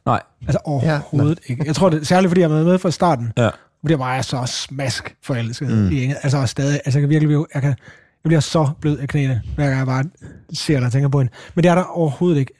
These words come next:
Speaker 2: Og det pudsige er faktisk, at hjemme hos os, der er der en tendens til, at det biologiske barn på en eller anden måde søger den anden.
Speaker 3: Mm.
Speaker 2: Altså, simpelthen bliver diametralt. Og jeg har virkelig stenet over, hvorfor det er. Og jeg tror, jeg har fundet frem til løsning. Det,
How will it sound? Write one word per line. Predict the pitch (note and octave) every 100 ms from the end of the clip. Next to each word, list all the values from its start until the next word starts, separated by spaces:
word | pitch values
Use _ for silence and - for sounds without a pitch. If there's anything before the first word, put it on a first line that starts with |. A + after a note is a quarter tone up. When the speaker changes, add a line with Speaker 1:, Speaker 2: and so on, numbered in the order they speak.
| -
Speaker 2:
Og | D#3
det | D3+
pudsige | - - A#3 - A2+ -
er | C3
faktisk, | - A#2+ - B2+ -
at | D3
hjemme | E3
hos | E3 -
os, | - F3+ - - _ - - - - _ -
der |
er | B2+ F3
der | F3
en | D3+
tendens | D#3+ D#3 G3 D3
til, | - D3+ D3+ - -
at | D#3 - - _ -
det | D3
biologiske | D#3+ D3+ F#3 D#3+ D#3
barn | E3 D3+ A2+ - _ _ _ _ -
på | -
en | A#3 G#3
eller | D#3
anden | E3 E3
måde | D#3 E3 F#3+ - _
søger | - - C3 C#3+ D3+ - -
den | G3 -
anden. | A3 A#3 E3 B2+ A#2 - - -
Speaker 3:
Mm. |
Speaker 2:
Altså, | A2 D3
simpelthen | F3 F3 D#3
bliver | E3
diametralt. | D#3+ D3+ D#3+ D3+
Og | -
jeg | D#3
har | D3+ C3+ -
virkelig | G3 F3+ - C#3+
stenet | - D3+ D#3 D#3
over, | D3 C#3+
hvorfor | D3+ D#3
det | C#3+
er. | C#3 C#3+ - -
Og | - E3+
jeg | D#3
tror, | G#3
jeg | F3
har |
fundet | E3+ D3
frem | F#3 E3
til | C#3+
løsning. | D#3 D#3+ D#3+ _ _
Det, | F#3+